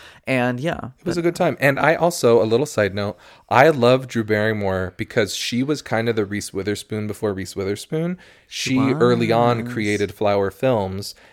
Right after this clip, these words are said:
Speaker 2: and started producing content. So she was in a position where she could say to producers, like, "No, I have a story note. I should play this character,"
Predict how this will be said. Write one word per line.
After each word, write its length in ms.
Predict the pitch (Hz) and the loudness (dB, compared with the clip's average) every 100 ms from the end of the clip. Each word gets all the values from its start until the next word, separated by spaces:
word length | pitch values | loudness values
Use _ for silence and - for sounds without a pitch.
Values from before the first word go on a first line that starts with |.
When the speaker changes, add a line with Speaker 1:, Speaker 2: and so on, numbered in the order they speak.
| - | -6
Speaker 2:
and 160 | 123 107 | -6 -2
started 360 | - 110 104 | 0 0 0
producing 440 | - 107 104 107 95 | -4 -4 -4 -6 -8
content. 600 | - 165 165 107 98 - - - | -2 -2 0 -2 -2 -6 -16 -14
So 260 | - 127 | -6 -4
she 260 | 110 - 120 | -4 -4 0
was 180 | 120 110 | -2 0
in 160 | 113 | -2
a 60 | 107 | -2
position 580 | - 101 131 - 107 101 | -4 -2 0 0 -4 0
where 140 | 101 | -2
she 220 | - 110 | -2 -6
could 200 | - 98 | -4 -6
say 220 | - 107 | 0 0
to 80 | 101 | 2
producers, 600 | 95 95 104 117 107 90 | -2 -6 -4 -4 -4 -4
like, 160 | 98 101 | -4 -2
"No, 220 | 120 123 | 2 4
I 120 | 104 | 6
have 100 | 110 | 4
a 40 | 101 | 2
story 360 | - 110 113 | -2 2 2
note. 180 | 92 95 | 0 -4
I 120 | 107 | -4
should 160 | 107 98 | -4 -4
play 140 | 104 | -4
this 220 | 98 139 - | -4 -4 -6
character," 600 | - 90 85 - 92 | -10 -10 -8 -6 -6